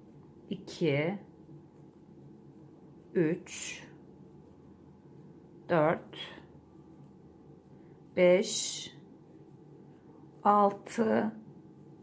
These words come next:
ve yedi kez doldurdum. Şimdi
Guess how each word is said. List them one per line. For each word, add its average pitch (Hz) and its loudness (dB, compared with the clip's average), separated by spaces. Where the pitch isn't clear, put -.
ve 226 6
yedi 202 6
kez 208 0
doldurdum. 170 4
Şimdi 208 2